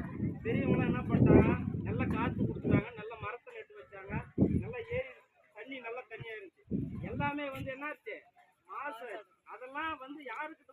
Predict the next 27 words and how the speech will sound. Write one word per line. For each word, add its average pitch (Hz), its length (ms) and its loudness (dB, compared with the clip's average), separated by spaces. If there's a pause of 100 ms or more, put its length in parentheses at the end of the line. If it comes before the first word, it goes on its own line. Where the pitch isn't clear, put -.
சொல்லணும், 254 460 -12
யாருக்கிட்ட 262 360 -12
கத்தணும், 247 440 -20
கதறணும், 240 460 -10
அழுகணும்னா 240 420 -10
உங்க 494 160 -14
கூட 254 120 -12
தான் 269 200 -14
சொல்ல 440 180 -14
முடியும். 403 280 -14 (640)
நீங்க 247 200 -12 (120)
போனா 277 280 -8
போதுன்ட்டு 262 440 -12
நம்ம 240 200 -14 (100)
போகாம, 233 460 -10
இப்பவே 285 480 -12
நம்ம 247 300 -10
என்ன 247 180 -14 (320)
விழிப்படைந்து, 269 680 -6 (580)
இப்-, 349 200 -20
இது 392 220 -10
வந்து 277 220 -12 (100)
உங்களுக்கு 247 300 -12
வந்து 262 200 -10 (580)
எப்படி 480 240 -10
வேணாலும் 508 340 -4
இருக்கலாம். - 380 0